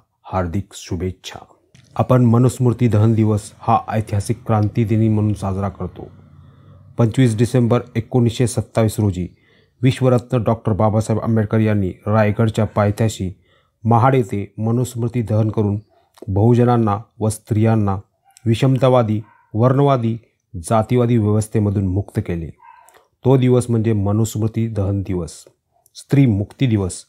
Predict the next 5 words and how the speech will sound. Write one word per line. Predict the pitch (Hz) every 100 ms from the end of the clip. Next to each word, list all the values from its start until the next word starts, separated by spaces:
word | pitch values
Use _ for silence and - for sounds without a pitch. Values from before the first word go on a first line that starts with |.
| _ _ _ _ _
महामानवास | 104 107 120 113 110 113 113 104 - -
कोटी | 110 104 117
कोटी | 107 - 104 104
प्रणाम. | 95 - 82 87 80 76 - _ _ _ 101
आजच्याच | 107 - - 113